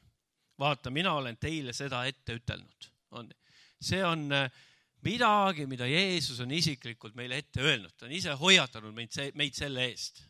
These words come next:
On nii? Et tõuseb vale messiaid ja vale prohveteid. Vahepeal oli Moskva vanglas muide mitu vale messiat. On nii? Ja ma mõtlesin ühele huvitavale asjale veel, et, et vaata,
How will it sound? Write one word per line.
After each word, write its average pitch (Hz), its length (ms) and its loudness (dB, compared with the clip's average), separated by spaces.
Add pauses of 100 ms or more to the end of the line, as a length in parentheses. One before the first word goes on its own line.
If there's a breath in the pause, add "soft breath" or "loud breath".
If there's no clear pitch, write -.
On 123 180 -12
nii? 104 140 -14 (380 soft breath)
Et - 160 -16
tõuseb 185 480 -8
vale 120 240 -2
messiaid 127 580 -2
ja 107 80 -8
vale 117 200 -4
prohveteid. 120 540 -10 (500 soft breath)
Vahepeal 151 340 0
oli 131 140 -4
Moskva 135 440 -2
vanglas 139 400 0
muide 135 240 -6
mitu 139 320 -8
vale 123 200 -4
messiat. - 600 -2 (140)
On 113 200 -14
nii? 98 140 -16 (1080)
Ja 139 160 2
ma 151 320 -8
mõtlesin 180 280 -2
ühele 180 180 -2
huvitavale 147 380 -2
asjale 127 300 0
veel, 135 220 0
et, 104 260 -8 (800 loud breath)
et 120 180 -8
vaata, 139 280 2